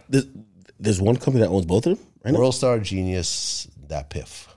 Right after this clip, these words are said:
Speaker 2: is all owned by one company.
Speaker 1: Really?
Speaker 2: Yeah. Yeah, I didn't know either.
Speaker 1: I, I think Genius will be their, with their, um,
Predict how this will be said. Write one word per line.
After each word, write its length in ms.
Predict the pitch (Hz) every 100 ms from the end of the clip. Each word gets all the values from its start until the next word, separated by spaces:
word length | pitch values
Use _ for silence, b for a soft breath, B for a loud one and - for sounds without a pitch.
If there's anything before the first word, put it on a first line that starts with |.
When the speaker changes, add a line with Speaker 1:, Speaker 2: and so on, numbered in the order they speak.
| _ _ _ -
Speaker 2:
is 120 | 76
all 320 | 78 65 73
owned 100 | 71
by 80 | 67
one 200 | 65 69
company. 400 | 71 65 - - -
Speaker 1:
Really? 580 | 123 269 523 466 202 -
Speaker 2:
Yeah. 280 | 85 76 - _ _ _ _ _ _ _ _ _ _ _ _ _ -
Yeah, 180 | 92 78
I 60 | 104
didn't 120 | 123
know 140 | 113
either. 260 | 107 82 69 - _ _ _ _ _
Speaker 1:
I, 260 | 120 135 131
I 20 |
think 240 | 127 151 113
Genius 300 | 110 110 90
will 80 | 95
be 80 | 95
their, 280 | 85 87 80
with 200 | 87 85
their, 300 | 85 82 80
um, 720 | 78 76 78 78 78 80 73